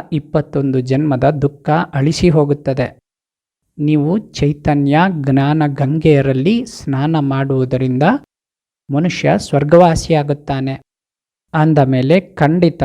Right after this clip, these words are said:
ಕೊನೆಯಲ್ಲಿ ಜ್ಞಾನ ಗಂಗೆಯರು ಹೊರಬಂದಿರಬೇಕು. ಆ ನೀರಿನ ನದಿಯಂತೂ ಇಲ್ಲವೇ ಇಲ್ಲ. ಆ ರೀತಿ ಯಾರಾದರೂ ನೀರನ್ನು ಕುಡಿಯುವುದರಿಂದ ದೇವತೆ ಆಗಬಹುದೇ?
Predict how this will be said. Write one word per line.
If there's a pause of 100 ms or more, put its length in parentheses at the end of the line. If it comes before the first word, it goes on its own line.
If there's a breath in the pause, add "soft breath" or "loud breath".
(140)
ಕೊನೆಯಲ್ಲಿ
ಜ್ಞಾನ
ಗಂಗೆಯರು
ಹೊರಬಂದಿರಬೇಕು. (840)
ಆ
ನೀರಿನ
ನದಿಯಂತೂ
ಇಲ್ಲವೇ
ಇಲ್ಲ. (840)
ಆ
ರೀತಿ
ಯಾರಾದರೂ
ನೀರನ್ನು
ಕುಡಿಯುವುದರಿಂದ
ದೇವತೆ
ಆಗಬಹುದೇ?